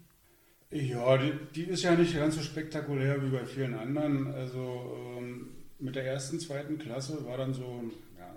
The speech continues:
siebenundsiebzig, achtundsiebzig, da ich ja schon ein älterer Jahrgang bin,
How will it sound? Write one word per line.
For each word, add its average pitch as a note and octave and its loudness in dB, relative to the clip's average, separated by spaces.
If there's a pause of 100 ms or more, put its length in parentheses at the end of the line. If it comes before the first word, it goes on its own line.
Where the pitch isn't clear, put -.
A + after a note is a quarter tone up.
(100)
siebenundsiebzig, B2+ -6
achtundsiebzig, C3+ -4
da A2 -6
ich A2 -8
ja A2 -8
schon G#2+ -10
ein G#2 -12
älterer B2 -8
Jahrgang A#2 -4
bin, A2+ -4